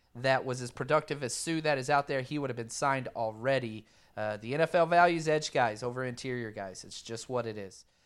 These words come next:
And the last pick in the first round, this is gonna be a surprise. The New England Patriots select Jace Sternberger, Texas A and M tight end.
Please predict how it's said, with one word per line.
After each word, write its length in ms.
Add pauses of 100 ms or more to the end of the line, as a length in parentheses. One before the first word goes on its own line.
(200)
And 200
the 80
last 440
pick 220
in 80
the 80
first 320
round, 320
this 180
is 100
gonna 240
be 160
a 60
surprise. 760
The 100
New 220
England 340
Patriots 600 (240)
select 680
Jace 560 (280)
Sternberger, 1200
Texas 400
A 180
and 80
M 180
tight 300
end. 280